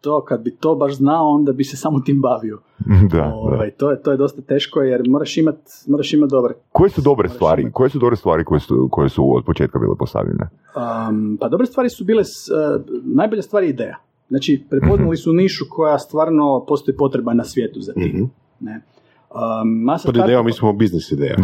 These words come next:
Speaker 2: da.
Speaker 1: Da, da, biznis
Speaker 2: Dobro,
Speaker 1: ideja, apsolutno
Speaker 2: mislim,
Speaker 1: biznis
Speaker 2: jel se
Speaker 1: ideja.
Speaker 2: biznis ideja mijenjala, jel se širila, nadograđivala ili je ostala
Speaker 1: Pa,
Speaker 2: kao što je
Speaker 1: od
Speaker 2: bila
Speaker 1: početka je bila
Speaker 2: od
Speaker 1: ideja,
Speaker 2: početka?
Speaker 1: od početka je bila ideja, mi ne, znači nismo puno pivotirali
Speaker 2: Ok,
Speaker 1: što se
Speaker 2: ok.
Speaker 1: tiče,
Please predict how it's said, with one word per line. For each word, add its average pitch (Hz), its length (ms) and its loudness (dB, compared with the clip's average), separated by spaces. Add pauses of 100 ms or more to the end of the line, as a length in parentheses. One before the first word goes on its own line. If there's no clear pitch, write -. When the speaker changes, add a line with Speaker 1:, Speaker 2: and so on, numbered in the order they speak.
Speaker 2:
da. 65 160 0
Speaker 1:
Da, 101 100 0
da, - 80 -6
biznis 151 220 -2
Speaker 2:
Dobro, 120 180 4
Speaker 1:
ideja, 95 140 -4
apsolutno 104 200 6
Speaker 2:
mislim, 104 200 0
Speaker 1:
biznis 90 180 4
Speaker 2:
jel 95 100 4
se 87 60 -6
Speaker 1:
ideja. 101 120 0
Speaker 2:
biznis 143 260 2
ideja 139 220 4
mijenjala, 98 520 4
jel 73 100 2
se - 140 0
širila, 98 520 2
nadograđivala 78 760 2
ili 92 380 4
je 82 320 4
ostala 76 600 2 (280)
Speaker 1:
Pa, - 80 -4
Speaker 2:
kao 78 140 2
što - 100 -4
je - 20 2
Speaker 1:
od 76 60 -2
Speaker 2:
bila 78 120 4
Speaker 1:
početka 262 280 0
je 165 60 0
bila 160 160 0
Speaker 2:
od - 40 -2
Speaker 1:
ideja, 131 140 2
Speaker 2:
početka? 123 200 -2
Speaker 1:
od - 80 -8
početka 208 340 -2
je 156 60 0
bila 156 180 2
ideja, 151 180 2
mi 147 100 4
ne, 170 220 0
znači 175 240 0
nismo 180 220 2
puno 131 280 0
pivotirali 110 400 -4
Speaker 2:
Ok, 80 160 0
Speaker 1:
što - 120 -14
se - 160 -20
Speaker 2:
ok. 90 140 -2
Speaker 1:
tiče, 85 120 -2